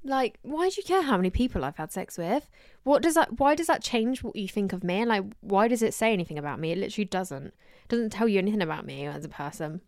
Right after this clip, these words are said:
And, like, think about it like this. Like, I was in a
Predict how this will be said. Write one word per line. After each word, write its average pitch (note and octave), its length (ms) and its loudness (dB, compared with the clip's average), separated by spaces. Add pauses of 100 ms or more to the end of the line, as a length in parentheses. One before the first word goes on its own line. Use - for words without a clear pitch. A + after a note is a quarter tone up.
(360)
And, E4 100 0
like, F#4+ 220 2 (840)
think E4 160 -4
about D#4+ 200 4
it - 20 4
like B3+ 120 0
this. A3 300 2 (960)
Like, B3+ 240 2
I D4 240 6
was D#4+ 160 0
in B3+ 100 2
a A#3 220 2